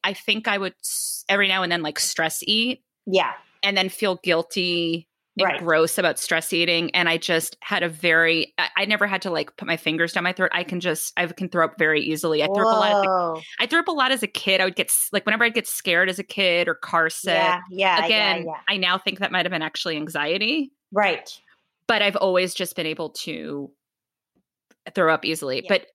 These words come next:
Speaker 1: I, I was like that in the entire four years of college, but because
Speaker 2: Wow.
Speaker 1: it wasn't, you know, affecting my weight really, or it wasn't, like,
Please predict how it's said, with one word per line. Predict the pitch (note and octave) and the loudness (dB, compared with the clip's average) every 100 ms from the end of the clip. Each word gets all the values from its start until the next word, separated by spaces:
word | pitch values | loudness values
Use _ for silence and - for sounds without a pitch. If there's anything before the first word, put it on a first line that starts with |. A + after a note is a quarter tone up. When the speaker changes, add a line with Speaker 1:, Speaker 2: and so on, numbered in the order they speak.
| - | -2
Speaker 1:
I, | G3 F#3+ | 0 2
I | F#3+ F#3+ | 0 -2
was | F#3+ | 0
like | G3+ G3 | 0 0
that | G#3+ F3 _ _ | -2 -4 _ _
in | F#3 F3 - _ - | -6 -6 -8 _ -6
the | F#3+ | -2
entire | F#3 - G#3 F#3+ F#3 | -2 0 0 0 0
four | F#3 E3 | 0 -2
years | D#3+ E3 | -2 -4
of | - | -6
college, | - E4 D#4+ A3+ - | 0 2 4 0 -2
but | F#3+ | -6
because | G3 F#3+ A3 F3+ | -4 -2 -2 0
Speaker 2:
Wow. | |
Speaker 1:
it | - F#3 | -4 -2
wasn't, | G3 F#3+ F#3+ F3 E3+ D#3 _ - - - _ _ | -2 0 0 0 0 -4 _ -20 -20 -20 _ _
you | G#3 F#3 | -2 2
know, | E3+ D#3+ | 2 2
affecting | E3 F#3 - F3 E3+ | 0 -4 -6 -6 -4
my | D#3+ | -2
weight | E3 G3 F3+ - | 0 2 2 0
really, | F3+ E3+ E3 E3+ E3 E3 - | -4 -2 0 0 0 -2 -2
or | E3+ D#3+ D#3+ D#3 D3+ D3+ - _ _ - | 0 2 2 2 2 0 -2 _ _ -14
it | - F#3+ F#3+ | -4 -2 0
wasn't, | F3+ F3 G3 - | 0 2 0 -2
like, | E3+ C3+ - | -2 -2 -4